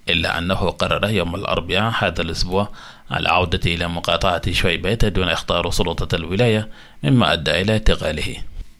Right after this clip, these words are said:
وأكد دانيال جول نومجيك النائب البرلماني عن مقاطعة شويبات بالمجلس الوطني لراديو تمازج الخميس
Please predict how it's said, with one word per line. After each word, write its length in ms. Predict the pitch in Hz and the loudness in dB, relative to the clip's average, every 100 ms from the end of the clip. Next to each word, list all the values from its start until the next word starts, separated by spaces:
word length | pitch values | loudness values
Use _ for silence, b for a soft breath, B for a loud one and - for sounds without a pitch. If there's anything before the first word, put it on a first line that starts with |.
| - - | -10 -2
وأكد 560 | 90 80 - 101 92 | 2 2 0 0 2
دانيال 560 | 85 85 80 80 80 67 - | 2 2 2 2 0 -2 -4
جول 600 | 107 87 87 82 82 80 98 | -2 2 2 2 0 0 0
نومجيك 760 | 87 80 80 87 110 117 117 107 B B B - 87 | -2 -2 -4 0 0 2 -2 -2 B B B -6 -2
النائب 400 | 80 85 87 85 | 0 0 0 -2
البرلماني 640 | 82 87 85 85 101 98 | 0 0 2 2 2 2
عن 100 | 107 | 2
مقاطعة 600 | 87 - 85 90 85 - | 0 0 2 2 2 0
شويبات 540 | 80 - 80 85 107 117 | 0 0 0 0 4 4
بالمجلس 1040 | 113 80 76 73 73 80 92 82 80 - | 4 0 -2 -4 -4 -2 -2 0 0 0
الوطني 640 | 80 80 92 98 85 98 | 0 0 0 0 -2 0
لراديو 400 | 110 87 80 82 | 2 2 2 -2
تمازج 480 | 82 85 82 80 82 | 0 0 0 -2 -2
الخميس 560 | 80 - 82 92 104 | -4 -2 -4 -2 0